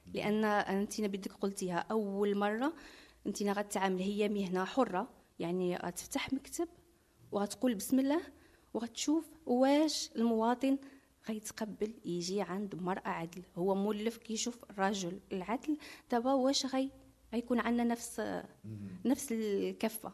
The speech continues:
Speaker 1: في الميزان، غنكونوا في نفس الكفة.
Speaker 2: مم.
Speaker 1: ولكن، آه، في، في جميع الأحوال كنت كنقول مع بالي، ال-، الكفاءة، أنا باقي كنعاود لك، الكفاءة هي اللي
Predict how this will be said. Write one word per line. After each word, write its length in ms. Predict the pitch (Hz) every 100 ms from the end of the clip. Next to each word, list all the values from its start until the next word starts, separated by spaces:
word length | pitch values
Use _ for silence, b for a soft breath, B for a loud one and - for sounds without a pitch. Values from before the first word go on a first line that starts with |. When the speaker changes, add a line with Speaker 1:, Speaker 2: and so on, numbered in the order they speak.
| -
Speaker 1:
في 100 | 208
الميزان، 400 | 214 208 226 226
غنكونوا 340 | 202 220 214
في 100 | 185
نفس 160 | 196 -
الكفة. 440 | 185 190 175 - -
Speaker 2:
مم. 400 | - 196 185 -
Speaker 1:
ولكن، 360 | 233 269 294 285
آه، 340 | 254 - 247
في، 260 | 240 262 254
في 100 | 247
جميع 220 | 254 277
الأحوال 360 | 240 247 302 311
كنت 180 | 294
كنقول 360 | 294 269 262 240
مع 120 | 214
بالي، 280 | 220 226 277 B B B _ -
ال-، 800 | 214 226 220 220 214 214 208 - - -
الكفاءة، 440 | 220 247 233 233
أنا 120 | 220
باقي 180 | 214 -
كنعاود 320 | 214 190 196
لك، 200 | 196 220
الكفاءة 680 | 208 - 226 220 196 - 220
هي 580 | 208 185 185 196 240 285 -
اللي 460 | 196 208 269 320